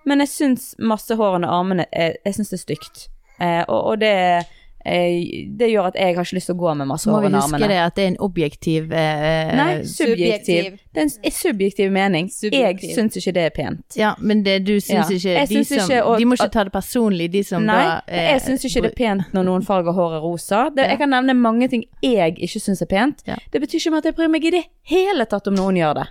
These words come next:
Speaker 2: Nei.
Speaker 1: Og folk må gå nett så de vil, og jeg går ikke og tenker på det. Men jeg synes ikke det ser pent ut, og derfor så har ikke jeg lyst til å gå sånn.
Speaker 2: Det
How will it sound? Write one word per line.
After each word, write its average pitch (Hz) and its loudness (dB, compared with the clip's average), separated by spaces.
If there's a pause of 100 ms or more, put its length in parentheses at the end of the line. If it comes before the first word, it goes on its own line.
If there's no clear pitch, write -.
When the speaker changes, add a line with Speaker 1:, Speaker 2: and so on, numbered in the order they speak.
Speaker 2:
Nei. 269 -6 (500)
Speaker 1:
Og 254 -2
folk 302 -2
må 277 2
gå 285 2
nett 330 0
så - -2
de 180 2
vil, 160 0
og 208 2
jeg 226 0
går 247 0
ikke 214 -4
og - -10
tenker 196 -2
på 156 0
det. 135 -2 (320)
Men 294 0 (100)
jeg 202 2
synes 220 -2
ikke 180 -4
det - -6
ser 196 -2
pent 170 -2
ut, - -12 (120)
og 226 -2
derfor 233 -2
så 208 -2
har 202 -2
ikke - -2
jeg 165 0
lyst 165 -6
til - -6
å - -4
gå - -8
sånn. - -14 (200)
Speaker 2:
Det 214 -2